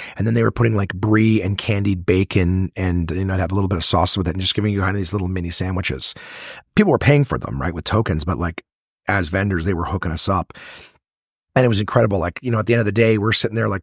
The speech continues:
banging out drinks, and all of a sudden they'd just show up with, like, a little tray of, like, candied bacon for us. I was like, "You guys are fucking rock stars." Like, they were great. So Alex was taking amazing care of us at Occo Kitchen, O C C O Kitchen,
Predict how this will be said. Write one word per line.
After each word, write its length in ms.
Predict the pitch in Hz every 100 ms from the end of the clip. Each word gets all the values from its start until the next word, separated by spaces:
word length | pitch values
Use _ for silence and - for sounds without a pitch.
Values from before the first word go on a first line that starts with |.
| _
banging 380 | 117 113 113 110
out 120 | 92
drinks, 340 | 95 113 113
and 60 | 110
all 20 |
of 60 | 104
a 20 |
sudden 140 | 104
they'd 120 | 104 104
just 160 | -
show 220 | - 110
up 80 | 104
with, 80 | 107
like, 100 | 101
a 40 |
little 200 | 92 104
tray 500 | 101 - 110 104 101 - - - -
of, 160 | 101 98
like, 160 | 107
candied 360 | - 113 107 98
bacon 220 | 101 104
for 100 | 104
us. 100 | 85
I 20 |
was 60 | 95
like, 100 | 98
"You 60 | 131
guys 180 | 151
are 60 | 131
fucking 300 | - 143 139
rock 240 | 131 131
stars." 280 | - 127 101
Like, 120 | 101
they 80 | 117
were 100 | 110
great. 240 | 104 107 95
So 140 | 92
Alex 300 | 107 127 120
was 100 | 120
taking 280 | 127 110 117
amazing 540 | 104 107 113 107 113
care 360 | - 90 90 90 - - _ _
of 120 | 104
us 220 | 101 101 110
at 80 |
Occo 300 | - 101 113
Kitchen, 420 | 95 101 - 92 101
O 320 | 117 120 127 131
C 320 | - - 120
C 260 | - 117 -
O 220 | 104 107
Kitchen, 500 | - 107 - 101 98